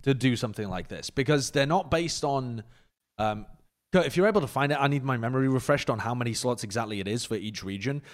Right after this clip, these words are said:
but I think it's, like, two slots for S E A, Japan, and Korea. Two slots each for those regions. Um, and I think Brazil only has two as well.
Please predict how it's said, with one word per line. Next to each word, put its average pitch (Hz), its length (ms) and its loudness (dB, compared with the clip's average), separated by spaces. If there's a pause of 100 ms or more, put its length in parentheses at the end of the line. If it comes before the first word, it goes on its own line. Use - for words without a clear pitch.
(140)
but 131 100 2
I 143 60 4
think 190 220 0
it's, 208 140 0
like, 143 200 -2
two 170 240 4
slots - 380 2
for 110 400 -2 (420)
S 120 200 -2
E 127 100 0
A, 123 140 2
Japan, 113 640 -4 (100)
and 98 420 -6
Korea. 104 460 -6 (300)
Two 143 80 0
slots 131 320 -2
each 131 320 -2
for - 160 -10
those 107 260 -4
regions. 101 540 -8 (420)
Um, 110 480 -2 (120)
and 117 140 -2
I 120 60 0
think 143 220 -2
Brazil 131 360 4
only 117 220 0
has 107 220 -2
two 101 260 -6
as 92 140 -10
well. 107 320 -2